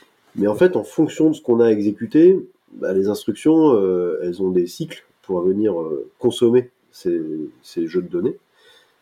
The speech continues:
euh, à exécuter. Et en fait, elles font pas toutes la même taille. Enfin, les, les, les choses à exécuter font pas toutes la même taille. Typiquement, si on fait une petite opération, par exemple, un plus un, euh, bah, ça va faire onze, on sait. Enfin,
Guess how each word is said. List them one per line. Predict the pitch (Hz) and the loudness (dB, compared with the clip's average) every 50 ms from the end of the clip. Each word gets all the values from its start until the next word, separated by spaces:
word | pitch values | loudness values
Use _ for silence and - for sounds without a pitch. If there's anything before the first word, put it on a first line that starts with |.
| _ _ - | _ _ -8
euh, | 76 80 78 71 62 - - - - | -6 -6 -4 -4 -4 -6 -6 -6 -6
à | 78 90 90 | -6 -4 -6
exécuter. | 85 80 82 80 - - _ - 156 175 165 - - _ | -6 -8 -10 -14 -14 -14 _ -4 -2 -2 -4 -6 -6 _
Et | 107 110 107 - | 0 0 0 0
en | 98 101 | -2 -6
fait, | 98 - 165 180 170 - - - _ _ _ | 0 0 0 0 0 -6 -14 -16 _ _ _
elles | 95 - | -10 -10
font | - - 101 | -8 -4 -2
pas | 170 165 | -2 -2
toutes | 165 - 180 165 - - | -2 -4 -10 -8 0 0
la | 131 | 2
même | 127 139 127 131 | 2 2 0 0
taille. | - 143 127 110 | 0 0 -2 -2
Enfin, | - - 101 | -2 -4 0
les, | 95 92 90 87 | 0 0 0 0
les, | 92 92 92 92 | -2 -4 -4 -4
les | 87 87 92 95 95 | -6 -6 -6 -6 -6
choses | 92 - 151 139 127 | -2 -2 0 2 2
à | 117 | 2
exécuter | 104 107 110 104 - - - 147 | 0 0 -6 -6 -8 -8 -8 -6
font | 139 - 110 | -4 -4 -4
pas | - 113 | -4 -4
toutes | 107 - - - | -6 -6 -8 -8
la | 107 104 | -6 -6
même | 104 104 | -6 -8
taille. | - 104 90 92 _ _ _ _ _ _ _ _ _ _ _ _ | -8 -8 -10 -10 _ _ _ _ _ _ _ _ _ _ _ _
Typiquement, | _ - 87 90 107 120 123 | _ -20 -6 -2 0 0 0
si | 120 - - | 0 -4 -14
on | - | -16
fait | - - 87 | -12 -10 -12
une | 82 | -12
petite | - _ 78 - - - | -12 _ -20 -20 -8 -8
opération, | 92 90 - 85 80 80 - - 127 | -6 -6 -6 -10 -10 -10 -8 -8 -8
par | - - 82 73 | -8 -8 -14 -16
exemple, | 78 - 120 123 _ 82 78 76 71 76 _ - | -14 -14 -14 -14 _ -12 -12 -12 -14 -16 _ -16
un | - | -16
plus | - - 78 - - | -16 -14 -16 -12 -12
un, | 143 151 _ _ _ _ _ _ _ - - - - _ _ _ _ _ _ _ _ _ _ - | -12 -14 _ _ _ _ _ _ _ -20 -20 -20 -20 _ _ _ _ _ _ _ _ _ _ -10
euh, | - 73 69 65 - - - - - - - - - - - - | -8 -6 -6 -4 -4 -6 -6 -8 -8 -10 -10 -10 -10 -12 -12 -14
bah, | - | -14
ça | - - 160 | -10 -10 -12
va | 156 | -8
faire | - 170 - - - | -10 -12 -12 -6 -4
onze, | 233 - 170 95 - _ | -2 -2 -2 -4 -8 _
on | 85 | -18
sait. | - - - - - _ _ _ _ _ | -4 -4 -4 -4 -4 _ _ _ _ _
Enfin, | - - - - | -12 -10 -8 -8